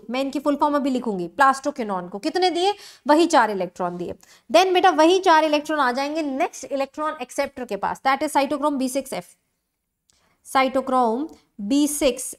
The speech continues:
F। Then बेटा यही चार इलेक्ट्रॉन उठ के आ जाएंगे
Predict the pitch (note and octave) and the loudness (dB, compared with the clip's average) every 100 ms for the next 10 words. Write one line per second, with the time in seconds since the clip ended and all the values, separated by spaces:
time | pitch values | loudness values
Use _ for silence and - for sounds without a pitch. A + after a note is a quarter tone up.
0 | A#3 G3+ - - - _ _ _ A#3 G4+ | -4 -4 -8 -20 -20 _ _ _ 2 4
1 | F4+ F#4 F#4 D#4 F#4 F#4 E4+ E4 D#4 D#4 | 4 2 2 4 4 6 4 4 0 0
2 | E4 D#4+ - D#4 C4 C#4 C#4+ D4 G4 | -2 -2 0 4 4 4 -2 0 -2